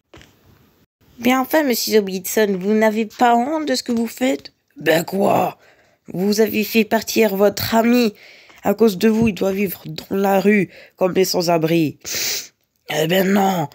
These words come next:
c'était une façon de parler. Moi, je croyais pas qu'il allait vraiment partir.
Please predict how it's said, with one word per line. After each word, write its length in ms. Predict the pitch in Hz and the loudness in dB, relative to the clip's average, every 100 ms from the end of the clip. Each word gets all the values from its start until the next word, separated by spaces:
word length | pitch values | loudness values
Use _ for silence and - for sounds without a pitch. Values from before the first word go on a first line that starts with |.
| - - _ - | -18 -20 _ -10
c'était 340 | - 175 196 | -6 0 4
une 120 | 208 | 2
façon 340 | - 180 202 202 | 2 -4 0 0
de 120 | 185 | 0
parler. 680 | 190 185 185 208 202 180 - - - | -2 -2 0 0 0 -2 -6 -18 -4
Moi, 240 | 180 208 | 2 2
je 80 | - | 0
croyais 300 | - 180 190 | -2 -2 -2
pas 200 | 190 208 | 0 -2
qu'il 180 | 196 185 | 0 -2
allait 180 | 180 180 | 0 -2
vraiment 320 | 165 190 190 | -2 -2 0
partir. 680 | 180 180 - 196 160 135 | -2 -4 -4 -2 0 -2